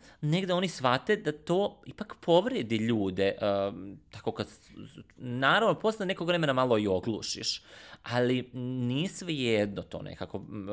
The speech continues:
može stvarno nekome da upropasti dan. A što bi nekom upropastili dan? Mada, kad govorimo o ovoj temi, o, i, uopšte javnih ličnosti na društvenim mrežama, influencera, moram ti reći, e, imam osjećaj da, e,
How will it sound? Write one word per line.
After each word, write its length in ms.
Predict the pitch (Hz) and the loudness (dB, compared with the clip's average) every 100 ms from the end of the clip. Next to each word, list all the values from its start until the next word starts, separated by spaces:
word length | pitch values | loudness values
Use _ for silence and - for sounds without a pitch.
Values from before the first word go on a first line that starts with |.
| 104 | -4
može 280 | 107 117 143 | -2 -2 -2
stvarno 260 | 151 156 | 0 0
nekome 340 | 160 160 160 156 | 0 -2 -2 -2
da 80 | |
upropasti 520 | 156 147 143 151 - 113 | -4 -6 -8 -8 -6 -4
dan. 420 | 104 101 90 92 | 0 0 -2 -8
A 40 | |
što 340 | - - 247 247 | -10 -8 -4 -2
bi 120 | 113 | -2
nekom 320 | 92 90 98 | -6 -6 -6
upropastili 760 | 90 92 - 90 87 - 92 - | -6 -6 -4 -4 -6 -12 -12 -12
dan? 360 | - - - - - - - - | -12 -12 -16 -20 -20 -18 -12 -4
Mada, 160 | 220 240 | 0 0
kad 360 | - 156 147 | 0 -4 0
govorimo 320 | 160 240 202 | 4 4 4
o 20 | 170 | 2
ovoj 160 | 151 | 2
temi, 300 | 120 120 127 | 2 0 0
o, 180 | 92 104 | -2 -4
i, 140 | 110 110 | -4 -6
uopšte 500 | 123 127 - 101 98 | -4 -4 -2 -4 -4
javnih 400 | 110 107 104 104 | -2 0 0 -2
ličnosti 400 | 113 104 92 - | -4 -4 -6 -8
na 80 | 98 | -4
društvenim 360 | 101 104 101 98 | -4 -4 -6 -4
mrežama, 240 | 104 101 | -4 -4
influencera, 540 | 92 104 95 95 98 - - - - | -6 -6 -6 -6 -6 -8 -12 -12 -6
moram 160 | 233 | -4
ti 80 | 226 | 0
reći, 300 | 147 175 208 - - - _ | 0 0 -6 -12 -20 -20 _
e, 200 | 131 127 127 - _ _ _ _ _ _ _ _ _ _ | 0 2 0 -6 _ _ _ _ _ _ _ _ _ _
imam 280 | - 180 254 269 | -4 -2 -2 -2
osjećaj 540 | 160 156 226 220 - 202 - | 0 0 -2 -2 -2 -4 -6
da, 320 | 127 127 123 120 - - | 0 2 2 -2 -10 -4
e, 300 | 131 127 | -2 0